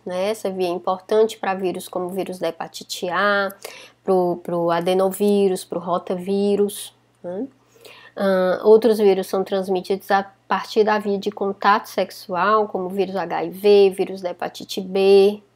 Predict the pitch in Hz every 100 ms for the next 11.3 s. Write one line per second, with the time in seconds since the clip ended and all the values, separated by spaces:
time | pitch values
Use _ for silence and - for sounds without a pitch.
0 | - 175 202 302 - _ - - - -
1 | 226 240 233 220 214 202 196 196 190 190
2 | 185 190 180 185 190 185 190 196 - 202
3 | 214 - 220 202 - 214 214 220 240 240
4 | 202 185 180 175 - - 185 208 190 -
5 | 190 190 185 196 - 202 - 196 190 180
6 | - 208 208 202 208 202 196 175 165 180
7 | 170 175 175 185 180 180 175 185 190 196
8 | 208 208 208 - 208 208 202 202 202 202
9 | 208 202 180 - - 190 185 190 190 185
10 | 185 190 - - 180 180 180 190 - _
11 | _ - -